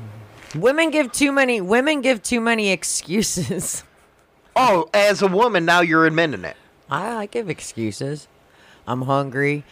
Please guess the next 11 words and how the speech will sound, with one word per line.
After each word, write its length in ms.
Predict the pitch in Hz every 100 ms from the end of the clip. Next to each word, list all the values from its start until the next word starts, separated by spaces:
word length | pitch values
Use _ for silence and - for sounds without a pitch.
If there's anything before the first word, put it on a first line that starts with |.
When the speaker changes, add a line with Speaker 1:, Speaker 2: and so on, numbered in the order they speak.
| -
Speaker 2:
They 140 | 139
just 240 | 151 151 127
Speaker 1:
I'm, 80 | 135
Speaker 2:
don't 80 | 123
work 220 | 165 -
with 140 | 87
me. 240 | 98 101 78
Speaker 1:
I'm 160 | 151
hungry. 720 | 160 147 143 143 147 151 151 151
I'm 240 | 139 156
tired. 840 | - 151 139 139 139 139 135 139